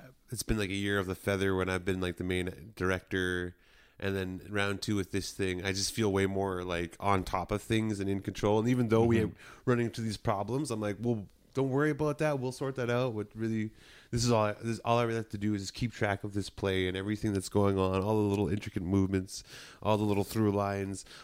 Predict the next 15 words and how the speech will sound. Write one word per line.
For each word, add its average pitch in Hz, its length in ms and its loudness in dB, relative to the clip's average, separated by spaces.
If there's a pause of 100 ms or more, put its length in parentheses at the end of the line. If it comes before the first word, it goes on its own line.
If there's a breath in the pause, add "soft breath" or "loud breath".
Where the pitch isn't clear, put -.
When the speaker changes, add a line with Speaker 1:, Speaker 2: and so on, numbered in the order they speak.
Speaker 1:
all 110 120 2
the 98 100 -2
sound 104 380 2
cues, 104 280 0
all 104 100 4
the 98 40 4
lighting 101 320 4
cues 104 320 2
that 95 220 -2
I - 20 -2
wanna 98 340 -2
add. 101 420 -2
And 90 200 -8 (580 soft breath)
yeah, 87 300 -2 (140)
um, 87 420 -12